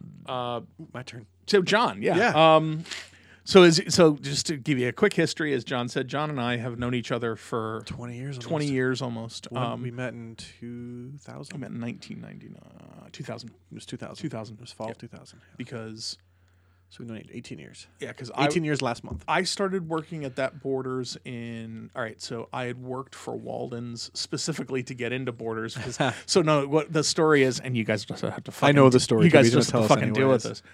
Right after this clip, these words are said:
Speaker 1: this. Yeah, no, I, I was going to, I was out of work, so I was going to Borders a lot looking for a job because my friend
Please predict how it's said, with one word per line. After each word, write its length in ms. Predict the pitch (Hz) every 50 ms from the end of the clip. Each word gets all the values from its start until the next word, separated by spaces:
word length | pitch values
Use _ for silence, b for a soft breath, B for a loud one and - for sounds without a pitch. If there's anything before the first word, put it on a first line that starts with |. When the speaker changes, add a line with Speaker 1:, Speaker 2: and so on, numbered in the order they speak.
| B B
Speaker 1:
this. 100 | B B -
Yeah, 200 | 151 156 151 151
no, 200 | 151 156 151 147
I, 140 | 135 139 151
I 140 | 147 147 160
was 120 | 156 147
going 200 | 143 156 151 151
to, 120 | 151 143 - 139
I 60 | 135
was 160 | 139 139 120 - -
out 160 | 139 143 147
of 100 | 147 131
work, 400 | 120 120 113 123 127 123 117 -
so 100 | - -
I 40 | 117
was 100 | 110 -
going 140 | - 135 123
to 60 | 120
Borders 420 | 117 - 120 120 120 120 120 117 -
a 40 |
lot 300 | 117 113 117 113 113 -
looking 220 | - 123 - 123 113
for 100 | - 117
a 60 | 113
job 380 | 107 - 117 113 110 117 131 143
because 200 | 120 - 123 - -
my 80 | 113
friend 480 | 110 - - - 123 120 120 120 113